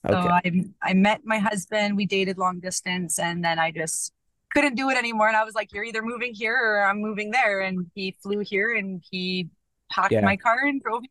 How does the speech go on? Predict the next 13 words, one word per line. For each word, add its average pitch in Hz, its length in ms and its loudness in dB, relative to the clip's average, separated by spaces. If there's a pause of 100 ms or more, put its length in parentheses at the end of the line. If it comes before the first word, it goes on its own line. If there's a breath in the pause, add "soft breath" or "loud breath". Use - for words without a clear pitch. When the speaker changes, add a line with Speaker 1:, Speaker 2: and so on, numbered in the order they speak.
Speaker 1:
to 285 60 4
Alberta. 285 560 2 (320 loud breath)
And 262 140 2
that's - 180 0
where 117 120 6
Speaker 2:
Atta 113 40 4
Speaker 1:
I - 40 2
was 113 240 2
Speaker 2:
kid. - 40 -8
Speaker 1:
for, 233 100 -4
like, - 160 -6
nine 196 260 -4
years. 170 240 -6